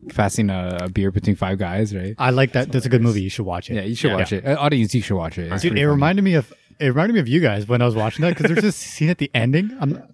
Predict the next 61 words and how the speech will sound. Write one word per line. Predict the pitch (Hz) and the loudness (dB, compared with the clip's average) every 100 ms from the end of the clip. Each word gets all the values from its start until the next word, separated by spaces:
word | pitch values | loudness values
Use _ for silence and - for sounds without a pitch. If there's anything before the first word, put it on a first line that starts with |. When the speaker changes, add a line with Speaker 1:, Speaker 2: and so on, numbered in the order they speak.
| - | -8
Speaker 2:
I | 135 | -2
don't | 156 | 2
wanna | 151 | 2
spoil | - 143 139 | 2 0 2
anything, | 151 | 4
Speaker 1:
Yeah, | 113 104 | 2 2
Speaker 2:
but | - | 0
there's | 151 | 0
a | 113 | 2
scene | 202 | 0
at | 202 | 0
the | 123 | -2
Speaker 1:
yeah. | 117 | 0
Speaker 2:
ending, | 117 101 | 0 0
right? | 101 110 - | -2 -4 -6
And | - - _ 139 | -18 -20 _ 0
I | |
was | 139 | 0
just | 156 | 2
like, | 139 120 | 0 0
I | 120 | -2
was | |
like, | 110 92 | -4 -4
"Dude, | 104 104 | -8 -6
that, | 113 - _ | -6 -6 _
that's, | 147 175 | -2 2
like, | 160 110 | 2 2
us | 107 104 | -2 -4
right | 85 | -8
there." | 92 82 | -8 -4
Speaker 1:
Yeah. | 113 101 92 101 - | 0 2 0 0 -4
Speaker 3:
<laughs> | - - - | -4 -16 -10
There's | 135 | -8
a | 123 | 0
bunch | 135 | 0
of | 131 | 2
stupid | 139 117 | 0 2
little | 104 98 | 2 2
Speaker 2:
Yeah, | 95 131 | 0 -2
Speaker 3:
boys. | |
Speaker 2:
just | 135 - | -2 0
stupid | 185 165 | 0 4
little | 143 | 4
Speaker 3:
Yeah. | 117 107 | 4 -2
Speaker 2:
boys, | 104 | -4
dude. | 113 | -6
You | 120 | -4
should | 127 | 0
Speaker 1:
Yeah, | 123 | 0
Speaker 2:
watch | 117 | 2
it. | 170 139 117 | 0 0 -4
Speaker 1:
yeah. | - - - - | -10 -18 -18 -2
That | 131 | 2
movie's | 190 233 226 | 4 2 2
fucking | 160 147 | 2 2
hilarious | 147 104 98 104 - | 2 2 2 0 -2
because, | 110 113 110 | 0 0 2
um, | 110 101 101 - _ _ _ | 0 0 -4 -10 _ _ _
the | 156 147 | -2 -2
kids | - 156 165 | 2 0 2
there, | 226 262 | 2 2